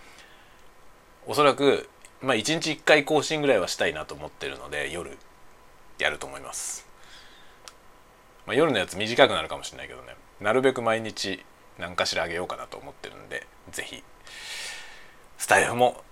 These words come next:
引き続きよろしくお願いします。ではではまた、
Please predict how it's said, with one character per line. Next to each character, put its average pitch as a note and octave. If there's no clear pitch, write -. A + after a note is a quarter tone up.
引 -
き -
続 A#2+
き C3+
よ G#2
ろ G2
し -
く F2
お D#2
願 C#2
い -
し -
ま -
す。 -
で C3
は F#2+
で F2
は C#2+
ま D2+
た、 -